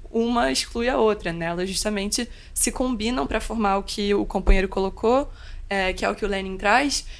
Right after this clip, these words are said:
que é esse, essa democracia, é, do capitalismo burocrático, desviada, é,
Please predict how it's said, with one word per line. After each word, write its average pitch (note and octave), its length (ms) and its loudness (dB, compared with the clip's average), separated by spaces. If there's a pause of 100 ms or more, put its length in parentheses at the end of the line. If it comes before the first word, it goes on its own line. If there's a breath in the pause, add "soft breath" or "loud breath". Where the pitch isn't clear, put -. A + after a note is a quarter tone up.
que - 180 -2
é D4 240 6
esse, A#3 520 0
essa G#3 360 2
democracia, G3 1040 -4 (360 soft breath)
é, F3+ 280 0
do F3 120 -6
capitalismo F#3 520 -2
burocrático, G3 800 2
desviada, F#3+ 920 4 (360 loud breath)
é, F3+ 600 0